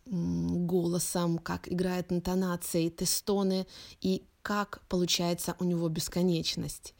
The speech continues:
И я, м, с огромным удовольствием, гордостью представляю вам, а, российского актёра театра и кино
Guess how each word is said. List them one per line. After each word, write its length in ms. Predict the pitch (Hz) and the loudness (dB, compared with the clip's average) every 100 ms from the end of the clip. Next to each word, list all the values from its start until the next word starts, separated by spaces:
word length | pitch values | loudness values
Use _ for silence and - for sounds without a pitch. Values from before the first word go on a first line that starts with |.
| - - - - - - | -20 -20 -20 -20 -20 0
И 500 | 196 190 190 185 - - _ _ _ _ _ - - | 4 6 6 6 4 0 _ _ _ _ _ -20 -4
я, 540 | 190 190 190 190 190 - | 4 6 6 4 2 -4
м, 580 | 156 175 180 175 165 - 87 85 87 185 | -12 -6 -4 -2 -4 -6 -10 -12 -16 -16
с 160 | - - | -10 0
огромным 600 | 196 185 214 214 196 180 | 4 6 6 6 6 4
удовольствием, 1040 | - 180 185 180 175 160 - 165 156 151 180 _ _ - - - - - - - - | 2 4 6 6 4 4 -2 -2 -2 -2 -8 _ _ -20 -20 -20 -20 -20 -20 -20 -6
гордостью 880 | 170 170 202 196 170 165 - 156 170 - | 0 4 6 6 4 2 0 0 0 -2
представляю 680 | 180 175 - 190 196 196 180 | -2 0 2 4 4 6 4
вам, 480 | 175 185 185 180 175 - | 6 6 6 4 0 -4
а, 580 | 170 170 165 160 160 147 - | -2 0 0 -2 -4 -4 -2
российского 680 | 175 - 214 190 180 165 | 0 2 2 2 2 4
актёра 640 | 165 - 196 208 170 160 - _ _ - - | 2 2 2 4 2 -2 -8 _ _ -20 -10
театра 400 | - 180 175 175 | 0 2 4 4
и 60 | 170 | 4
кино 500 | 185 175 185 202 | 4 4 4 2